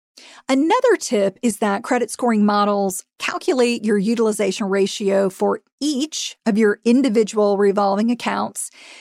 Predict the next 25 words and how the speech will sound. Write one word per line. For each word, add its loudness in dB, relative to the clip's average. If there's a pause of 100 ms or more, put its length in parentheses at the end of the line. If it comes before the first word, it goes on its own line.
(200)
and 4
then 4
they 4
also 0
calculate 0
it -2
collectively 0
on -2 (100)
all 0
of -6
your -4
accounts. -12 (340)
So -2
it 2
is 2
better -2
to -8
spread 0
out -2
your -4
balances -2
on 2
multiple 0
credit -2
cards -2